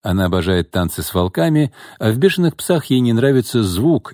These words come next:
и про работу, и чуть больше про Тома, и немножко про Лору, про которую я говорю только, что наши с ней отношения переживают не лучшую пору.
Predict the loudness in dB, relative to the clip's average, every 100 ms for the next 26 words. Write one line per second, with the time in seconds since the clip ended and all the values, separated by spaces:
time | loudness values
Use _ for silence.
0 | _ -4 -2 -2 0 0 -2 0 -2 -2
1 | -4 -4 0 0 0 -2 -2 -2 0 0
2 | 2 2 0 0 -2 -4 -4 0 0 2
3 | 2 2 -2 -6 -12 -4 -2 0 0 2
4 | 0 2 0 2 0 0 -4 -2 -2 -2
5 | -4 -2 0 0 -2 -4 -2 -2 -2 -2
6 | -2 -2 -2 0 0 -2 -6 -2 0 -2
7 | -4 -6 -4 -4 0 0 0 -4